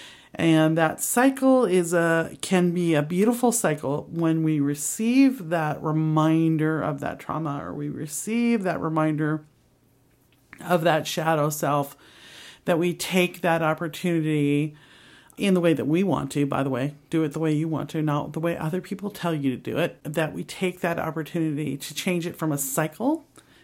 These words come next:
into a spiral. And so we can, a spiral is moving and changing and growing.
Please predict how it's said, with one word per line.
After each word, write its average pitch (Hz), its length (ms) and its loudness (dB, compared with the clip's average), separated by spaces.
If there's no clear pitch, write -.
into 165 300 -2
a 147 60 -2
spiral. - 580 -10
And 170 200 -2
so 175 400 2
we 214 140 -4
can, 180 400 0
a 196 100 0
spiral 240 560 2
is 180 140 0
moving 185 640 2
and 160 160 0
changing 147 640 0
and 151 220 -2
growing. 143 640 -2